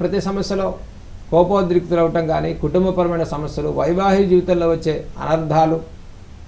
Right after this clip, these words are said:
మాట పట్టింపులు పెంచుకోవటం వల్ల మానసిక అసంతృప్తి వాతావరణం గోచరిస్తుంది. ఈ రాశి వారికి ముఖ్యంగా గణపతి యొక్క నామాన్ని, గణపతి యొక్క స్తోత్రాన్ని ప్రతిరోజు చదువుకోండి. అంటే, ఈ ఫిబ్రవరి ఏడవ తారీఖు నుంచి కూడా ఉదయం, సాయంత్రం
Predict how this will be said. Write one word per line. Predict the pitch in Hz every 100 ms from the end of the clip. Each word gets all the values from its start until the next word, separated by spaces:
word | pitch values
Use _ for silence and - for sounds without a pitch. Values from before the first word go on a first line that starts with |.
| 127
మాట | 135 165
పట్టింపులు | 151 151 160 147
పెంచుకోవటం | 143 139 156 175 190 180 160
వల్ల | 151 147 - -
మానసిక | 135 175 226 208 170
అసంతృప్తి | 143 202 185 180 175
వాతావరణం | 160 147 143 139 131
గోచరిస్తుంది. | - - - - - - - - - - -
ఈ | 185
రాశి | 202 233
వారికి | 269 262 220
ముఖ్యంగా | 202 180 240 240 220 175 175 - - - 120 127
గణపతి | 185 233 262 254
యొక్క | 240 233
నామాన్ని, | 180 156 156 151 151 160 -
గణపతి | 156 196 226 214
యొక్క | 233 -
స్తోత్రాన్ని | 180 160 156 156 160 156
ప్రతిరోజు | 139 160 185 202 202 196
చదువుకోండి. | 190 131 127 127 131 - - -
అంటే, | 147 180 160 - - - 143
ఈ | 147 143 135 - - -
ఫిబ్రవరి | 139 160 170 175 165
ఏడవ | 151 160
తారీఖు | 160 151 147 147
నుంచి | 143 143 131
కూడా | 127 139
ఉదయం, | 139 180 220 226
సాయంత్రం | 196 185 185 180